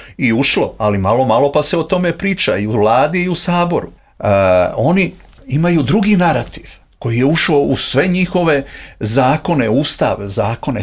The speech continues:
u svaki, u preambuli svakog zakona stoji da je Hrvatska nastala u, na Svetom domovinskom ratu, na odbrani, odbranbenom ratu, domovinskom ratu od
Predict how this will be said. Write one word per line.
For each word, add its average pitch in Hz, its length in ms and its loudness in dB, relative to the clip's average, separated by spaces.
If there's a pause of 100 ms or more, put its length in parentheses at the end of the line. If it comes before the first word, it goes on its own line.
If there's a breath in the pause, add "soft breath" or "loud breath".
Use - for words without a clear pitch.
(100)
u 113 60 -10
svaki, 107 560 -4
u 113 140 -8
preambuli 127 580 0
svakog 135 440 0
zakona 135 560 0 (440 loud breath)
stoji 151 340 0
da 113 120 0
je 104 120 2
Hrvatska 135 640 0
nastala 120 760 0
u, 120 280 -4
na 113 180 0
Svetom 120 560 -2
domovinskom 120 760 -2
ratu, 113 480 0
na 107 300 0 (300 loud breath)
odbrani, 120 640 0
odbranbenom 117 680 0
ratu, 113 320 0
domovinskom 117 720 -2
ratu 113 340 0
od 117 220 -2